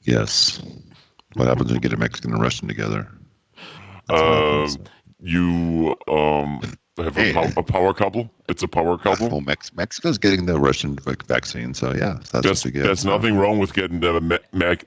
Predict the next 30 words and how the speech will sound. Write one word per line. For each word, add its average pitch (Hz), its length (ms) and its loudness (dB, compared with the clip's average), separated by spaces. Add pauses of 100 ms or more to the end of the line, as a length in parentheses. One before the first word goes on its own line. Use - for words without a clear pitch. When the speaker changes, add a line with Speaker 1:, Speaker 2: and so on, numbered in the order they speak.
Speaker 2:
uh, 92 100 0
the 82 240 2
Russian 85 340 0
vaccine 98 540 0
because 78 600 0
Speaker 1:
I - 80 -6
know. 80 200 -2
Speaker 2:
y-, 90 220 2
it's - 160 -4
better 92 260 0
for 82 160 0
storage 95 540 4
and 95 200 0
they 95 220 4
know 95 180 4
stuff 95 360 0
too. 107 340 2 (240)
We 85 80 0
always 98 340 0
Speaker 1:
Right. 90 120 0
Speaker 2:
wanna, 85 160 2
th-, - 180 -12 (100)
you 95 120 0
know, 82 140 2 (180)
Speaker 1:
It's 185 60 -6
Speaker 2:
it's - 100 -2
Speaker 1:
also 127 200 2
Speaker 2:
okay. 131 100 0 (160)
Speaker 1:
ninety, 73 180 -6
it, 71 60 -4